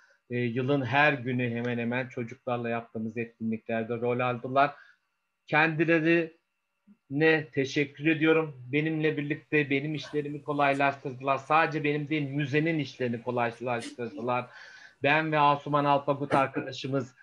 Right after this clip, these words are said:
birebir koştururken bu arkadaşlarımız da destekleriyle müthiş işler yaptılar. Hepsine teşekkür ediyorum. Evet, daha sonra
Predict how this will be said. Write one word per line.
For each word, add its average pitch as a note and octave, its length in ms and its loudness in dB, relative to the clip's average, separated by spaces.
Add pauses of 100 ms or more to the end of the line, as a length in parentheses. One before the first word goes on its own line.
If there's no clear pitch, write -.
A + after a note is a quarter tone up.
(400)
birebir C#3+ 520 4
koştururken D3 1040 0
bu E3+ 120 8
arkadaşlarımız C#3 840 2
da C3+ 160 2
destekleriyle C3+ 840 0
müthiş C3 400 -6
işler C#3+ 380 2
yaptılar. C#3+ 680 2 (380)
Hepsine C#3 440 0
teşekkür B2 500 -8
ediyorum. A2 440 -8 (1200)
Evet, G3+ 380 6
daha G#3 220 8
sonra E3+ 600 4